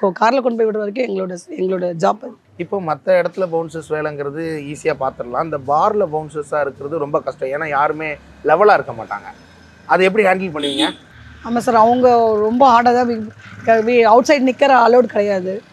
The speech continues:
Speaker 1: சார். இப்போ ஸ்ரேயா கோஷல் மேம் ஃபங்க்ஷன் பண்ணோம், இது ஒ எம் சில. already ட்ரிங்க் பண்ணி கேர்ள்ஸ் தான், ஒரு பாய்ஸோட கேர்ள்ஸ் ரொம்ப குடிப்பாங்க. அவங்கள கண்ட்ரோல் பண்ண தான் இப்-,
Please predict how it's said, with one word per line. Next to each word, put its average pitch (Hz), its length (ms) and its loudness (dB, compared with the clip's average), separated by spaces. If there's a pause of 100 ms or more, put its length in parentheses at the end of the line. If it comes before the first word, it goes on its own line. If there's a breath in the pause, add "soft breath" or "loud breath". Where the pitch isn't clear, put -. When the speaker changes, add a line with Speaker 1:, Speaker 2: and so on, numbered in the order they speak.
(280)
Speaker 1:
சார். 226 340 0
இப்போ 202 260 -2 (220)
ஸ்ரேயா 254 160 6
கோஷல் 254 280 2
மேம் 214 280 -2
ஃபங்க்ஷன் 220 360 0
பண்ணோம், 196 260 -4
இது 190 320 -4 (340 soft breath)
ஒ 226 80 4
எம் 247 140 6
சில. 202 380 -2 (560 soft breath)
already 233 600 6
ட்ரிங்க் 262 200 0
பண்ணி 262 240 0
கேர்ள்ஸ் 247 280 4
தான், 247 120 4
ஒரு 220 200 0
பாய்ஸோட 233 500 4
கேர்ள்ஸ் 226 280 4
ரொம்ப 226 380 0 (360)
குடிப்பாங்க. 208 520 -2 (440 soft breath)
அவங்கள 233 220 2
கண்ட்ரோல் 233 340 2
பண்ண 240 200 0
தான் 247 340 2
இப்-, 208 280 0